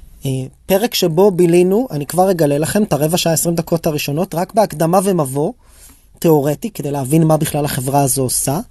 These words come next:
בקצרה ובכותרת, ואתם לא צריכים להבין מזה את איך הם עושים את זה, החברה אימיון איי איי מיפתה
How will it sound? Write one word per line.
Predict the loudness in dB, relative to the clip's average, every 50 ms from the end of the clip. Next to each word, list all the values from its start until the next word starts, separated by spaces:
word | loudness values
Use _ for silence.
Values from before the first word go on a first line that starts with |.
| -16 -20 -20 -20 -20 -20 -20 _ -8
בקצרה | -6 -6 -6 -4 -4 -4 -4 -2 0 0 2 2 2
ובכותרת, | 0 0 -2 -4 -6 -8 -2 0 0 2 2 0 -4 -6 -8
ואתם | -8 -6 -6 -4
לא | -4 -4
צריכים | -4 -2 0 0 2
להבין | 4 4 4 4 4 4
מזה | 2 2 2 0 -2
את | -2 -2 -2
איך | -2 0 0 0
הם | 0
עושים | 0 -2 -2 -2 -2 -2
את | -2 -2
זה, | -4 -4 -4 -6 -10 -18 -20 -20 -20 -20 _ _ -14
החברה | -12 -10 -10 -8 -8 -2 2 2 2 2 2 -2 -6 _ -8
אימיון | -6 -4 -2 -2 -2
איי | -2 -2 0
איי | 0 2 0 0 -2 -2
מיפתה | -2 -2 -2 -2 -4 -8 -12 -4 0 2 2